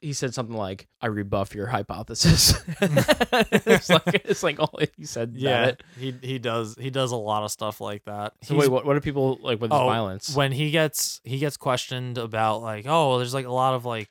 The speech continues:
Speaker 2: over-the-top violence and stuff like that. You don't see that having a negative impact?" He goes,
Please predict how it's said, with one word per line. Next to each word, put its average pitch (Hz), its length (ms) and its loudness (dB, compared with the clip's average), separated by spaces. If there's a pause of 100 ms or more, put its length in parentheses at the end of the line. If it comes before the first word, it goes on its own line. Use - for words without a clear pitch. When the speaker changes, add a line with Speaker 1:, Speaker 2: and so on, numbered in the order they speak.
(100)
Speaker 2:
over-the-top 135 540 -2
violence 135 380 -2
and 135 80 -8
stuff 127 180 -4
like 127 100 -6
that. 123 100 -2
You 123 140 0
don't 135 120 -4
see 139 120 -6
that 135 140 -2
having 131 240 -4
a 117 40 -8
negative 117 360 -4
impact?" 151 440 -6
He 170 60 -6
goes, 147 220 -2